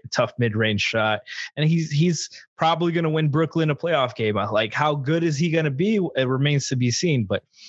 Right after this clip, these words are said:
they definitely have talent. Uh, I don't know how good this talent is gonna be in the year of twenty twenty-one, uh, but in twenty fifteen, this fucking roster would have fucked.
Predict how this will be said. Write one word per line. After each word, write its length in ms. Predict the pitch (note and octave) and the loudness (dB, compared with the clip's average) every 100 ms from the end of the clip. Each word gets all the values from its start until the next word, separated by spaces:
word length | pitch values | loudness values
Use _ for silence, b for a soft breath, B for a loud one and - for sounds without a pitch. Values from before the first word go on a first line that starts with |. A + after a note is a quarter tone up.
| B B | B B
they 80 | B2 | -2
definitely 380 | C3+ D#3+ E3+ E3 | 0 0 0 0
have 260 | E3 E3 | 2 0
talent. 540 | - F#3 E3+ D#3 D3+ - _ - | -2 0 0 0 -2 -4 _ -2
Uh, 40 | |
I 360 | B2 A#2+ A#2 A#2 | 0 2 2 2
don't 120 | C3 | 2
know 120 | C3+ | 0
how 180 | A#2+ C3+ | 0 -2
good 300 | B2+ C#3+ C#3 | 0 -2 0
this 180 | C#3+ C#3 | 0 -2
talent 440 | - C#3+ C#3+ C#3+ | -2 0 0 -2
is 140 | C#3+ C3+ | 0 0
gonna 180 | C#3+ C#3 | 0 0
be 340 | C3+ D3 C#3 B B B - | 2 2 0 B B B -4
in 100 | C3+ | 0
the 100 | C3+ | 2
year 220 | C#3 C#3 | 2 0
of 80 | B2 | -2
twenty 300 | - C#3+ C3+ | -2 0 2
twenty-one, 560 | D3+ C#3 C3+ D#3 F3 - B B B - | 2 2 0 2 0 -2 B B B -4
uh, 380 | A#2+ A#2 A2+ | 0 2 0
but 280 | A2 B2+ A#2+ | 0 0 0
in 160 | A#2 A#2+ | 0 -4
twenty 280 | - D3+ D3 | -2 0 0
fifteen, 540 | - C#3 - D3+ D3+ | -2 -4 -2 0 2
this 160 | C3 - | 0 0
fucking 340 | C#3 B2 A#2+ | -2 0 -2
roster 460 | A#2 A#2+ A#2+ - A#2+ | 0 0 0 0 0
would 120 | G#2+ | 0
have 120 | F#2+ | -2
fucked. 580 | - B2 A#2 - - | -2 -2 -2 -4 -8